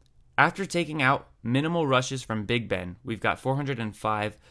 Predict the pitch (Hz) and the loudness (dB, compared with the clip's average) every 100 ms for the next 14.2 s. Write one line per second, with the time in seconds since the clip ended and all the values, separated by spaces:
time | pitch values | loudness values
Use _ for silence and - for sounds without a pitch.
0 | - _ 117 123 127 123 113 107 117 117 | -20 _ 2 2 0 -4 -2 0 0 -2
1 | 117 - 104 98 113 113 113 113 107 117 | -6 -6 -6 -2 -2 -2 -2 -4 -4 -2
2 | 127 131 - - - 117 120 117 107 104 | -2 -4 -8 -14 -4 0 0 2 2 2
3 | 107 107 120 120 117 - 107 110 101 101 | 2 2 2 2 0 -4 -2 -2 -2 -4
4 | 98 92 - 113 101 - 107 101 98 101 | -4 -4 -4 -4 -6 -6 -6 -6 -6 -8
5 | - 101 98 95 95 - - - - - | -4 -2 -2 -6 -12 -14 -16 -20 -20 -20
6 | - _ - 135 165 202 202 147 139 104 | -20 _ 0 4 4 2 0 2 4 2
7 | 95 - - 123 139 151 147 135 135 131 | 0 -10 -4 -2 2 2 2 0 -2 -4
8 | 117 110 123 156 175 - - 120 123 - | -8 -2 0 0 -2 -2 4 4 4 -2
9 | - _ _ _ 110 120 120 117 117 - | -14 _ _ _ -2 2 4 2 0 -6
10 | - 190 180 120 104 - - - 147 165 | 0 0 0 -2 -4 -6 -20 -2 0 0
11 | 139 123 131 131 120 117 104 110 95 87 | -2 -2 -2 -2 -2 -2 -4 -2 -4 -6
12 | 104 104 90 - _ _ _ _ _ 117 | -6 -4 -6 -10 _ _ _ _ _ -2
13 | 113 143 - - - 120 - 104 - 151 | 4 4 4 -4 -8 -6 -4 -4 -2 -2
14 | 143 - | -2 -10